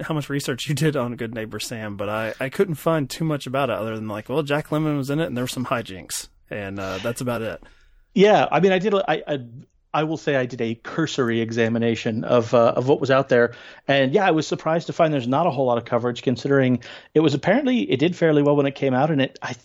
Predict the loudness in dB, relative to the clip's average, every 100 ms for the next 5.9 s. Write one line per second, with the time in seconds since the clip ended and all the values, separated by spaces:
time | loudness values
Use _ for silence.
0 | -6 -6 -4 -2 -2 2 2 4 4 4
1 | 2 0 -2 0 2 2 2 0 2 0
2 | 0 -2 -12 -16 -14 -14 -12 -12 -10 -10
3 | -12 _ _ _ _ _ -4 -4 -8 _
4 | _ -20 -20 -12 -2 0 0 -2 -2 0
5 | 0 -2 0 2 0 0 0 0 -6